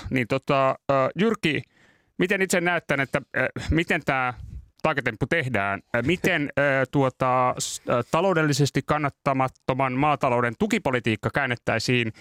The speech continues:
sekä taloudellisesti että ympäristön kannalta, ö, kestävälle uralle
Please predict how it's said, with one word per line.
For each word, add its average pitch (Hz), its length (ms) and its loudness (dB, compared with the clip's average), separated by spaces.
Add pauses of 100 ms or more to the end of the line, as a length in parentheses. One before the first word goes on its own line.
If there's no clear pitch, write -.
(500)
sekä 147 420 0
taloudellisesti 151 880 2
että 139 240 0
ympäristön 139 460 0
kannalta, 123 520 0
ö, - 40 -4 (360)
kestävälle 127 460 -2
uralle 139 460 0